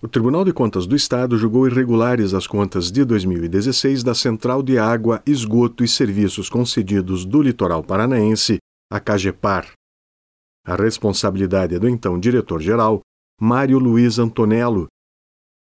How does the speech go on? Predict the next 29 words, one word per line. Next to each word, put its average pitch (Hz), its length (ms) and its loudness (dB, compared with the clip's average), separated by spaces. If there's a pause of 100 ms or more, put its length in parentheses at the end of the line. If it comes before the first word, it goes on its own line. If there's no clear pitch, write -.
(140)
O 92 60 -6
motivo 90 420 0
para 87 200 -2
a - 20 -4
desaprovação 90 640 -2
das 87 160 -4
contas 90 320 -4
da 85 80 -4
autarquia, 104 600 0 (360)
que 113 120 0
é - 20 2
ligada 101 400 0
ao 95 80 2
município 113 500 0
de 113 140 0
Paranaguá, 92 640 -2 (440)
foi 123 180 2
a 135 60 4
omissão 143 580 2
em 143 100 0
implantar 131 480 0
um 104 80 0
sistema 98 480 -2
de 123 140 0
controle 90 500 -2
interno 117 580 0 (320)
obrigatório 117 680 0
por 101 240 0
lei. 104 280 0